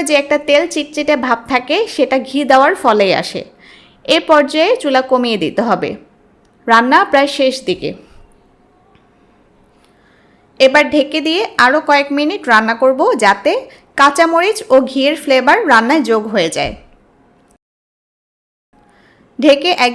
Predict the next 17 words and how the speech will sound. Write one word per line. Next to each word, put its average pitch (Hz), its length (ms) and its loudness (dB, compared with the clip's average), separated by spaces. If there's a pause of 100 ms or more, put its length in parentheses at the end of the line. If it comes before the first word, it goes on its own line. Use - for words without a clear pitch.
দুই 302 200 -2
মিনিট 311 200 -4 (120)
রান্না 233 300 2
করলেই 190 340 -2
হবে। 160 220 -2 (460)
আমাদের 254 320 0 (120)
ভীষণ 254 300 -4 (100)
টেস্টি 262 400 -2 (240)
ও - 20 2 (120)
হেলদি 233 360 -2
স্যুপ 277 140 -8 (100)
তৈরি। 101 260 -4 (680)
আমি 285 180 0
খুব 381 100 -2 (140)
চমৎকার 320 480 2
ফ্লেভার 202 360 2
পাচ্ছি। - 340 -2